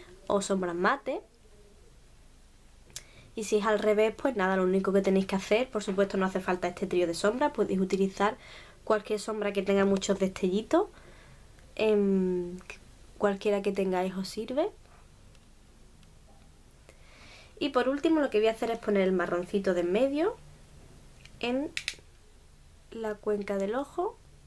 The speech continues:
pero sin llegar hasta aquí, es decir, no vamos a hacer este movimiento, sino que me voy a enfocar más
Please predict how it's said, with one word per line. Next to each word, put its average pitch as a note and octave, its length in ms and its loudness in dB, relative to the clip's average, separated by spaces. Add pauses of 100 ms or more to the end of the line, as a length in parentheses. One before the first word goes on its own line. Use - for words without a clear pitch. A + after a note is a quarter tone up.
(300)
pero A#3+ 180 -4
sin A3+ 220 -6
llegar A3+ 400 0
hasta G3+ 240 -8
aquí, F#3 300 -6
es F3+ 60 -6
decir, G3 280 -4
no G3 100 0
vamos G#3 260 -2
a G#3 40 -8
hacer G#3 140 -8
este G#3 180 -6
movimiento, G#3 560 -2
sino G3+ 260 -6
que G3+ 100 -4
me F#3+ 120 0
voy G3+ 160 -2
a A3 60 -2
enfocar G3+ 500 -6
más A3 380 -6